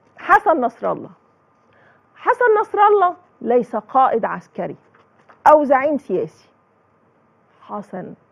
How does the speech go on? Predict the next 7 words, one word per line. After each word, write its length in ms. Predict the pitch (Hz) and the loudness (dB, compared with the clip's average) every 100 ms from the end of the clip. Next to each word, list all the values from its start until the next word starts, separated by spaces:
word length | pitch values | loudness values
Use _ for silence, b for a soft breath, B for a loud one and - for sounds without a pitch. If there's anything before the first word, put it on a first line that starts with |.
| _ _ | _ _
حسن 480 | - 302 277 226 | -2 -2 -2 -4
نصر 320 | 202 196 - 269 | -6 -8 -8 -8
الله 180 | 277 | -8
تحول 500 | 233 226 - 247 240 - | -10 -12 -4 -2 -2 -2
إلى 340 | 247 233 208 | 0 2 2
رمز 560 | 208 294 349 269 196 165 - _ _ _ _ _ _ _ - | 4 4 4 0 -8 -12 -20 _ _ _ _ _ _ _ -4
للمقاومة 800 | 202 202 208 208 254 254 233 | -2 0 -4 -2 0 0 -2